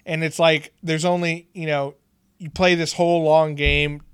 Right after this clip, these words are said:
killing all these teams, and you get down to the final end, and it's like, most of the time you're losing.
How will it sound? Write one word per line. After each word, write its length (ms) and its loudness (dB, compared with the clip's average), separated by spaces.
killing 300 -4
all 160 2
these 200 -6
teams, 580 -6
and 320 -12
you 60 -10
get 120 -2
down 240 -2
to 80 -8
the 100 -10
final 540 -4
end, 320 -4
and 140 -10
it's 140 -12
like, 240 -8
most 360 2
of 80 -2
the 60 -8
time 320 -2
you're 140 -10
losing. 520 -16